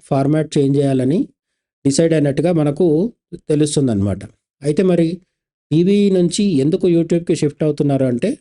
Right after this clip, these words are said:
టీవీ, టీవీ అనేది ఐదు శ-, దశాబ్దాలుగా,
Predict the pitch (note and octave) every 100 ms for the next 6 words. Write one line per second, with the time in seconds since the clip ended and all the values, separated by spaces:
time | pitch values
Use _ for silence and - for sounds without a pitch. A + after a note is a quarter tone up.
0 | _ _ _ _ D#3 G3 A3 G3+ F3+ F3+
1 | E3+ F#3+ G3 F#3 F3 F3 G#3+ - _ _
2 | _ _ _ _ _ _ _ _ _ _
3 | _ _ _ - D3 F#3+ A3 G3+ - -
4 | - C#3+ C#3 C3 C#3 E3 D#3 D#3 A#2+ G2+